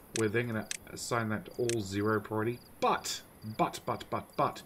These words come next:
uh, we are going to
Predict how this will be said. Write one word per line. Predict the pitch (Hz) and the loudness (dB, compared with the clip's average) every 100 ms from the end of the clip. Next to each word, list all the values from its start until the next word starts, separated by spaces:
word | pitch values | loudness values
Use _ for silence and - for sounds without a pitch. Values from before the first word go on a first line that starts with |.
| - - - - - | -14 -14 -14 -12 -2
uh, | 104 95 | 0 2
we | 104 117 - | 0 -2 -2
are | 110 123 151 | 0 2 2
going | 147 147 143 139 - | 0 -2 -4 -6 -6
to | - 127 123 123 120 117 113 113 110 110 110 | 2 4 6 6 6 6 6 6 4 4 2